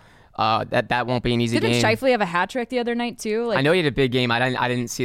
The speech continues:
Speaker 1: the exact stat line,
Speaker 2: like,
Speaker 1: but
Speaker 2: I think his second or third. I'm,
Speaker 1: I
Speaker 2: yeah.
Speaker 1: think everyone knows they can score goals though, and, uh, if, yeah, if, if they don't come out with that hard forechecking, energy-based, uh, game, uh, yeah, Winnipeg could jump on 'em. So,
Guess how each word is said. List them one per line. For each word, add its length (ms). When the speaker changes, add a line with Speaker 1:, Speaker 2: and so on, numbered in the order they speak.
Speaker 1:
the 60
exact 300
stat 320
line, 220
Speaker 2:
like, 60
Speaker 1:
but 320
Speaker 2:
I 120
think 200
his 140
second 340
or 80
third. 220
I'm, 420
Speaker 1:
I 60
Speaker 2:
yeah. 60
Speaker 1:
think 120
everyone 240
knows 160
they 120
can 100
score 240
goals 360
though, 240
and, 240
uh, 200
if, 120
yeah, 200
if, 100
if 120
they 80
don't 160
come 160
out 160
with 120
that 160
hard 280
forechecking, 920
energy-based, 1040
uh, 280
game, 500
uh, 360
yeah, 220
Winnipeg 440
could 120
jump 220
on 140
'em. 80
So, 400